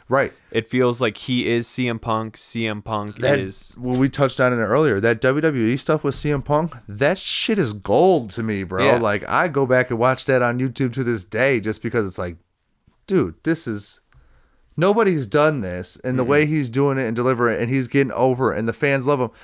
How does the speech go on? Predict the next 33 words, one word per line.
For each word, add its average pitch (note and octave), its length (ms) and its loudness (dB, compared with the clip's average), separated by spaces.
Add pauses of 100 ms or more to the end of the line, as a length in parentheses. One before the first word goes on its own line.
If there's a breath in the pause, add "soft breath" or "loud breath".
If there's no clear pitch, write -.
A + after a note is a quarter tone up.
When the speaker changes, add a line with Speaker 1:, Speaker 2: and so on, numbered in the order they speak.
(400 loud breath)
Speaker 1:
It G3 100 0
was G#3 180 4
so G3 300 2
genius D#3 480 0
because C3 480 -4 (220)
the A#2+ 120 -2
fans C#3+ 520 0
drew C#3+ 600 2
and A#2 240 0
loved B2+ 220 2
it D3 60 -4
so C#3+ 200 -2
much C#3 300 -2
that G#2+ 200 2
Vince E3 340 0
couldn't - 500 -4
p-, - 80 -16 (140)
take A2+ 260 -4
it G2 80 0
off F2+ 200 0
the F#2 120 -6
Speaker 2:
Right. G#2+ 160 2
Speaker 1:
air. F2 140 -4
Speaker 2:
He A#2+ 100 -6
couldn't B2 220 0
do A#2 120 0
anything A2+ 360 -6
Speaker 1:
He F#3 100 4
Speaker 2:
about - 140 -2
it. - 20 -10
Speaker 1:
couldn't G#3 240 2
because C3+ 300 0
he's D3 280 -2